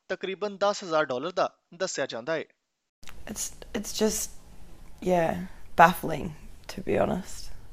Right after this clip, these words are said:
Speaker 2: Like, I don't understand why nobody seems to care or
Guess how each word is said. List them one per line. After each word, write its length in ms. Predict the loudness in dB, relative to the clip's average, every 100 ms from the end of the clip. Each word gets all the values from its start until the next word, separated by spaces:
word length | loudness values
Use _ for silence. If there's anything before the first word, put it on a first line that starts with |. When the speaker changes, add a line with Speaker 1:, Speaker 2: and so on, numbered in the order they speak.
| -10 -6 -6 -8 -10 -6
Speaker 2:
Like, 360 | -2 -2 -4 -10 -4
I 100 | -2 6
don't 480 | 6 6 2 -4 -10 -10 -8 -8 -6 -2
understand 720 | 0 0 -2 0 2 2 0 2
why 460 | 4 4 4 2 2
nobody 580 | 2 2 2 0 0 -2
seems 340 | -2 -2 -2 -2
to 80 | -6 -4
care 320 | -2 2 0 0 -6 -10 -10 -10 -10 -10 -12 -12 -12 -14 -14 -14 -10
or 140 | 0